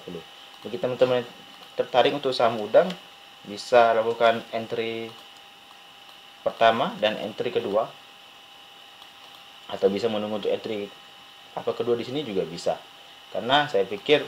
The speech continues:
momentumnya masih cukup bagus untuk saham Udang. Lihat potensi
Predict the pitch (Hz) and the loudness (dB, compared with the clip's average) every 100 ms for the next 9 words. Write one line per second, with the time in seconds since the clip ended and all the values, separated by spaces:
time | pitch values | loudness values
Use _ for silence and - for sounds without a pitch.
0 | - - 101 101 95 120 139 107 104 95 | -6 -6 -4 -4 -6 -4 -2 -2 -6 -6
1 | 90 92 92 123 101 - 92 90 87 90 | -4 -2 -2 -4 -6 -10 -8 -8 -8 -6
2 | 95 87 - - - - - - - 120 | -6 -6 -12 -20 -20 -20 -20 -20 -14 -2
3 | 123 123 123 - - - 120 120 117 - | 6 6 6 0 -18 0 4 6 4 2
4 | 120 117 117 | -2 -2 -4